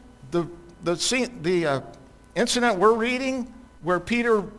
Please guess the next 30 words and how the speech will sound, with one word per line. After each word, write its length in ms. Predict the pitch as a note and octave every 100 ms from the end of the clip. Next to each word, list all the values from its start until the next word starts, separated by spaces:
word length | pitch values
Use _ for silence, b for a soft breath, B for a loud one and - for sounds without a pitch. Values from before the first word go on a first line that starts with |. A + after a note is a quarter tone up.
| -
tried 220 | - G#3+
to 60 | G#3
rebuke 360 | F3+ E3+ A3+
him 240 | B3+ B3 A#3+ B B B
was 280 | G3 G#3 E3
just, 360 | A#3 A#3+ - G#3
like, 260 | G#3 G#3
a 40 | G#3
few 260 | - A#3
minutes 360 | A#3+ A#3+ A#3+ F#3+
later. 420 | A3 A#3+ C3 - - - B B B B B
So 340 | - A3 A3
we 80 | A3
get 180 | A#3 C4+
this 160 | A#3
Peter 420 | - C4 C#4+ B3 G#3+
saying, 540 | - G#3 G3 F3+ F#3 - B B B - D3
"You 200 | A3+ D4
are 180 | C#4
the 100 | G#3+
Christ, 720 | - - C4 C#4+ B3+ B3 - -
you're 140 | C4
the 80 | C4
Messiah, 640 | B3 - C4+ C#4 C#4 G#3+ G#3+
the 120 | G3+
Son 320 | - C4+ C#4+
of 100 | A#3+
the 100 | A3
living 380 | A3 C4 A#3+ G#3+
God." 540 | G#3 C4 A#3+ C3+ -